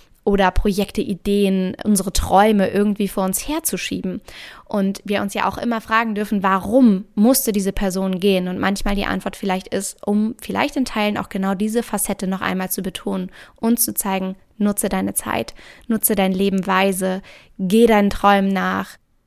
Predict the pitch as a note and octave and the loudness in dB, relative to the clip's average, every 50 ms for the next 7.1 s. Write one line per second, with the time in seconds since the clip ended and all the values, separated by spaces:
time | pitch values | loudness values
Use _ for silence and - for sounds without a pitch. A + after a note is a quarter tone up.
0 | _ _ _ _ _ _ _ _ _ _ _ A3 A3 A#3 C4+ C#4+ B3+ G#3+ G#3 A#3+ | _ _ _ _ _ _ _ _ _ _ _ 2 4 6 6 6 4 6 4 4
1 | - B3+ B3 A#3 C4+ B3 G3 G#3+ G3+ G3 A3 A3 A3 G#3+ G#3 A3 A3 - - - | 4 4 4 6 4 6 6 4 4 4 4 2 4 2 0 -2 -2 -6 -8 -6
2 | G#3+ G#3 G3+ - A3 - - - G3+ G#3+ G3+ - - G3+ G#3 F#3+ F#3+ G#3 G3+ G3 | -6 -6 -6 -6 -6 -4 -4 -2 -2 -2 -4 -4 -6 -6 -6 -4 -4 -4 -2 -2
3 | F#3+ F#3+ F#3+ F#3+ G#3 G#3+ - - _ A3+ G#3 G3+ G3+ G#3 G#3 G3+ G3 G3+ G3+ - | -4 -4 -6 -6 -6 -8 -10 -12 _ -6 -4 -2 -2 -2 -2 -2 -4 -4 -6 -6
4 | F#3 F#3+ F#3+ G3+ - _ - A3+ G#3 - F#3+ F#3 F#3 F#3 F#3+ F#3+ F#3+ - G3 - | -6 -6 -6 -8 -8 _ -2 -2 -2 -2 -6 -8 -6 -6 -6 -8 -8 -10 -14 -2
5 | - G3 F#3 F3+ G3 G#3 G3 - G3 F3 - - F3 E3+ F3 F3+ G3 F#3 - - | 0 0 0 0 -2 -6 -6 -6 -8 -6 -6 -8 -8 -6 -8 -8 -8 -8 -6 -4
6 | F#3 F#3 - - G3+ F3 F#3+ F#3+ F#3+ F#3 F3+ - - - - F#3 F#3 F3+ - F#3+ | -4 -4 -4 -4 -6 -6 -6 -4 -4 -4 -4 -6 -8 -8 -6 -6 -6 -6 -6 -8
7 | - - | -8 -10